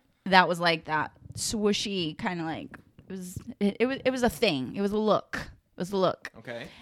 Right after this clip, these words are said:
Speaker 1: And I was like, "You remind me of somebody." And at first, um, there was somebody else I mentioned, and then I was like, <gasps> "It's Mister Robotnik."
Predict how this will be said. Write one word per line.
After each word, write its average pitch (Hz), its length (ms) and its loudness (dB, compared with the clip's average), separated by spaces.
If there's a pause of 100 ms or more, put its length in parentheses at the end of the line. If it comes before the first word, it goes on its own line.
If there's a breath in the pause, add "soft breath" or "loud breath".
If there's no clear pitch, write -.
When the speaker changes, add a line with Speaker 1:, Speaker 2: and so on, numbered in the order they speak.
(120)
Speaker 1:
And 214 260 2
I 233 100 -4
was 240 100 -6
like, 226 160 -6
"You 226 80 -8
remind 226 400 -6
me 247 140 -8
of 196 100 -14
somebody." 175 560 -14 (600)
And 196 140 -2
at 190 160 -4
first, - 580 -4 (460 soft breath)
um, 165 640 -4 (680)
there 214 80 -4
was 220 100 -4
somebody 240 260 -2
else 185 180 0
I 185 60 -2
mentioned, 170 580 -4
and 196 120 -6
then 202 80 -4
I 196 40 -2
was 185 120 -6
like, 170 220 -2
<gasps> 254 720 -6
"It's 190 200 -6
Mister 175 320 -4
Robotnik." 156 600 -4